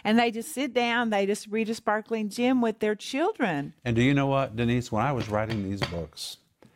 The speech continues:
Speaker 2: I didn't know how to market them to people, so I called in Christian book specialists. And you know what they said to me? "Nobody will ever buy those books.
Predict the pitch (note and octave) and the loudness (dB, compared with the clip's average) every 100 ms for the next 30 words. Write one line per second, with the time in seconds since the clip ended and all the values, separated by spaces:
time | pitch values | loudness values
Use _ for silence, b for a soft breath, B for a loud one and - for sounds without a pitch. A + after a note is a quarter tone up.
0 | b b b - B2 A#2+ G#2+ G2+ F#2 G2+ | b b b -2 0 0 -4 -4 -2 -2
1 | F#2+ - - E2+ D#2 F#2 F#2+ F#2+ G#2 G2+ | -2 -4 -6 -6 -4 0 0 0 -6 -4
2 | G2 G2 G#2+ F#2+ G#2+ F#2+ G2 G2 - G#2+ | -6 -6 -6 -4 -4 -2 0 0 2 4
3 | A#2 G#2+ G#2+ G#2 - b b - - C3 | 4 0 -4 -6 -10 b b -8 -2 -2
4 | - C3+ C3 B2 F#2 G#2+ G#2+ - _ _ | -2 -4 -4 -8 -4 -2 -2 -6 _ _
5 | - - G2 E2+ - D2+ - - G#2 G2+ | -18 -4 -4 -4 -8 -12 -12 -10 -4 -2
6 | A2 G#2+ F#2+ G#2 G2 G2+ G2+ G2 _ b | -4 -4 -4 -4 -4 -8 -8 -12 _ b
7 | b b b A#2+ C3 A2+ G2 G#2 G#2 G#2 | b b b 0 2 4 2 0 0 0
8 | G#2 F#2+ F#2+ - G2+ - - | -2 -2 -10 -10 -12 -12 -20